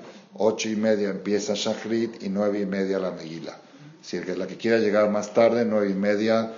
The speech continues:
se va a leer la Megilá general aquí en el templo grande. La de Vatiquín es en el salón chiquito. ¿Sí? Si va a haber mujeres, vamos a tener que hacer el Vatiquín también en el salón grande para que puedan escuchar las señoras. Bueno, entonces volvemos al tema, Rabotai.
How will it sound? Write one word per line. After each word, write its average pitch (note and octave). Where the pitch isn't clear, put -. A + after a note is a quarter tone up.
se -
va F#2
a -
leer F#2+
la F#2
Megilá F2+
general F#2
aquí -
en F2+
el D#2+
templo F#2
grande. F2
La F2
de F2+
Vatiquín G2+
es F#2+
en F2+
el F2+
salón F#2
chiquito. -
¿Sí? F2+
Si -
va F#2
a G2
haber G#2
mujeres, G#2
vamos G2
a -
tener F2+
que F2+
hacer F2
el F2
Vatiquín F2
también E2+
en E2+
el D#2+
salón D#2+
grande D#2+
para F2+
que -
puedan E2+
escuchar -
las D#2
señoras. D2+
Bueno, A#2+
entonces D3+
volvemos C3
al G#2+
tema, B2+
Rabotai. A#2